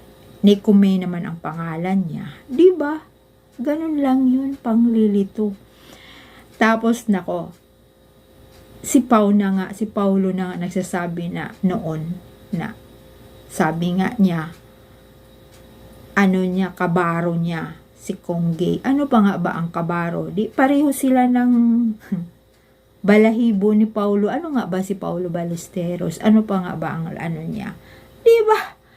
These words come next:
Kung naalaala nyo, noong kinasal kuno,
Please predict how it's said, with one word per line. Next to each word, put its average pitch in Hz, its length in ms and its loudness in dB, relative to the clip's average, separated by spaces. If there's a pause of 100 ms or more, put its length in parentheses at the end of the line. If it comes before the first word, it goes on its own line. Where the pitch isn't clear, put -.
(360)
Kung 240 160 2
naalaala 220 720 2
nyo, 175 380 -6 (340)
noong 196 540 2 (580)
kinasal 208 720 2 (300)
kuno, 190 580 2